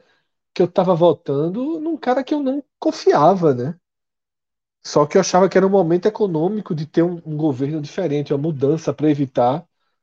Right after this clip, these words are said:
um colapso ali que se desenhava. E veio, né? Mas, é,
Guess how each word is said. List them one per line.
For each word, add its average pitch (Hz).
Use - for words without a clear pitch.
um 131
colapso 135
ali 127
que -
se -
desenhava. 135
E 120
veio, 123
né? 131
Mas, 127
é, 107